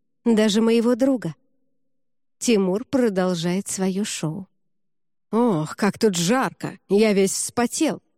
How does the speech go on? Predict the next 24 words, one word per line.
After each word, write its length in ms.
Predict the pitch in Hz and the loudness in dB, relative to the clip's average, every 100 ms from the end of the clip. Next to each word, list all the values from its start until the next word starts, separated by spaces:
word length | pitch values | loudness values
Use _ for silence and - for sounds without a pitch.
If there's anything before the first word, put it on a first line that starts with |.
| _ _ _ _ - | _ _ _ _ -4
Он 160 | 202 | -2
гладит 400 | 175 175 160 170 | 0 0 -2 -4
себя 280 | - 175 175 | -2 -2 -2
по 100 | - | -2
груди 460 | 175 180 170 196 180 | -2 -2 0 0 0
и 20 | |
животу, 460 | 170 175 175 233 214 _ _ - | -2 -2 -2 -4 -4 _ _ -18
стирая 440 | - 240 220 226 | -2 0 2 0
несуществующий 1000 | 214 214 - 214 226 - 220 220 - 262 | 0 -2 -4 -4 -6 -2 0 0 -2 -6
пот. 320 | - 170 - _ _ _ _ _ _ _ - | -6 -10 -12 _ _ _ _ _ _ _ -2
Думает, 480 | 285 277 254 233 - | 2 2 4 2 0
что 160 | - | 0
это 220 | 226 226 | 0 0
сексуально, 680 | 226 220 - 233 277 247 180 - _ _ | -2 -4 -2 -2 0 -2 -4 -8 _ _
но 180 | 240 240 | 2 2
мне 240 | 220 208 202 | 2 2 0
становится 680 | - 208 208 196 - 226 | 0 2 2 0 -2 -4
смешно. 600 | - 240 247 - 185 170 - _ _ _ _ _ _ _ _ _ | -2 -2 -2 -2 -6 -6 -10 _ _ _ _ _ _ _ _ _
Снимает 580 | - 220 190 190 175 175 | -4 2 2 2 -2 -6
шарфик — 500 | - 269 - 175 - _ _ | -6 -8 -6 -8 -10 _ _
и 80 | 233 | -2
бросает 580 | 226 254 - 190 160 - | 0 0 -2 -2 -2 -2
его 240 | 170 175 | -2 0
мне. 320 | 185 175 151 | 0 -2 -6